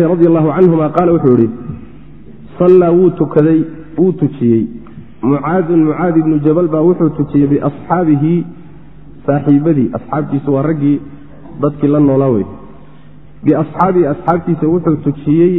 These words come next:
alcishaa, cishihii buu tujiyeyo, xaafaddii uu ku noolaa, masaajidkii ku yaallay buu cishaha tujiyey. "Fatawwala", markaasuu dheereeyey, "calayhim", korkooduu ku dheereeyey. Salaaddii buu ku dheereeyey. Faqaala nabiyu, nabigaa wuxuu ku yidhi, sal lla alay wasalam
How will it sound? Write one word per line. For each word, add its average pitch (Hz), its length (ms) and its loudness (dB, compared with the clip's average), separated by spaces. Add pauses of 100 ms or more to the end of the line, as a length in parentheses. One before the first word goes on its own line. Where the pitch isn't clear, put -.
(120)
alcishaa, 151 520 -2 (100)
cishihii 165 300 0
buu 151 140 2
tujiyeyo, 165 480 2 (840)
xaafaddii 165 600 -2
uu 143 140 0
ku 180 180 0
noolaa, 143 500 2
masaajidkii 151 640 -2
ku 170 140 -2
yaallay 156 380 2
buu 135 160 -2
cishaha 135 380 -2
tujiyey. - 300 -18 (880)
"Fatawwala", 175 680 2
markaasuu 165 540 0
dheereeyey, 151 480 2
"calayhim", 165 440 4
korkooduu 160 460 2
ku - 140 -2
dheereeyey. 120 480 0 (1300)
Salaaddii 147 360 -2
buu 131 80 0
ku 156 120 -2
dheereeyey. - 300 -8 (1040)
Faqaala 185 360 2
nabiyu, 180 320 4
nabigaa 175 320 4
wuxuu 175 220 2
ku 185 120 0
yidhi, 165 120 4
sal 180 140 0
lla 175 80 0
alay 160 120 2
wasalam 160 360 2